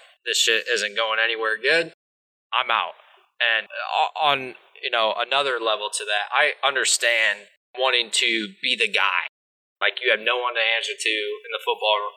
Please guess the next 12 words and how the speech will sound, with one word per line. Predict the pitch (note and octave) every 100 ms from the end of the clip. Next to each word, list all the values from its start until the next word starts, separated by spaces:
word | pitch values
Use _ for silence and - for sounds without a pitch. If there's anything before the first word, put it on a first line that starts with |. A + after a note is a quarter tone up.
| _ -
program. | A#2+ G#2+ G#2+ G#2 G#2 - -
You're | B2
the | G#2 A2 G#2+
guy. | F2+ F#2+ F2 - - - -
So | C3+
I | -
can't | - F#3 -
blame | B2+ A#2+
the |
guy | A2+ G2+
for | F#2+ G2
that. | G2 F#2+ F#2